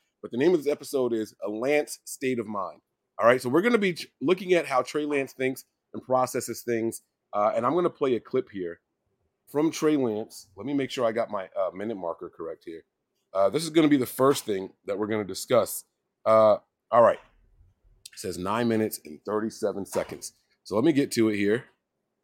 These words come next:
Yeah, we're gonna go a little earlier than that, just in case I was off of my timer here. All right, so I'm gonna hit play.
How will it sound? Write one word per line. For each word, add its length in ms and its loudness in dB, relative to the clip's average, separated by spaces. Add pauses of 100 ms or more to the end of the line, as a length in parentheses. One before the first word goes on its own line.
(480)
Yeah, 1040 -4
we're 80 -4
gonna 200 2
go 140 4
a 40 0
little 320 4
earlier 360 4
than 180 0
that, 200 4
just 200 -8
in 80 -8
case 280 -6
I 60 -4
was 220 -6
off 260 0
of 60 -18
my 160 -8
timer 400 -6
here. 300 -6 (520)
All 120 6
right, 300 8
so 460 10 (380)
I'm 60 0
gonna 180 8
hit 160 4
play. 440 10